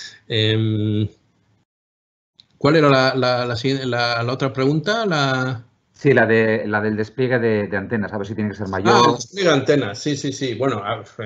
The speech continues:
Speaker 1: claro, el despliegue de antenas... Eh, tiene que ver con, con, con, con distintos factores, efectivamente. O sea, para, em,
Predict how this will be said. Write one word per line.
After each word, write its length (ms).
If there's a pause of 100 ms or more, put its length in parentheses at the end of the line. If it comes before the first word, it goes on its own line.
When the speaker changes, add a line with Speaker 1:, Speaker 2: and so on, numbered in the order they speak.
(280)
Speaker 1:
claro, 240
el 80
despliegue 320
de 60
antenas... 500 (480)
Eh, 920 (240)
tiene 240
que 100
ver 160
con, 260
con, 300
con, 360
con 380
distintos 460
factores, 560
efectivamente. 720
O 240
sea, 180
para, 400
em, 500